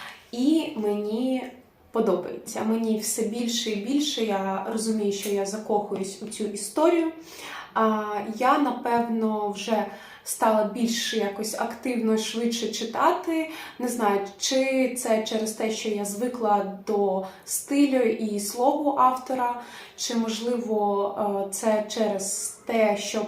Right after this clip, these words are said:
почались більш такі активні події, і які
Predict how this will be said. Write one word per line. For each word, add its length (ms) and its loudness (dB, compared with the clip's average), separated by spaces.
почались 480 0
більш 340 -2
такі 460 -4
активні 640 -2
події, 920 0
і 100 -2
які 480 0